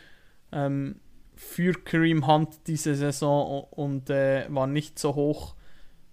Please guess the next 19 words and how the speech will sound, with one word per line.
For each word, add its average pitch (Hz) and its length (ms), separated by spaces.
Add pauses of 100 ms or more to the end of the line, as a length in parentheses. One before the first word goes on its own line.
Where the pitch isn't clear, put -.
ähm, 135 640 (520)
was, 139 320
was, 139 320
äh, 139 380
Chubb - 340
angeht. 151 480
Das 151 140
hat 139 140
sich 147 200
aber 139 160
jetzt - 360
bis, - 300
bis - 260
zur 143 120
Saison 143 340
hin 143 220 (340)
doch 73 560 (380)
etwas 143 420
verändert. 135 640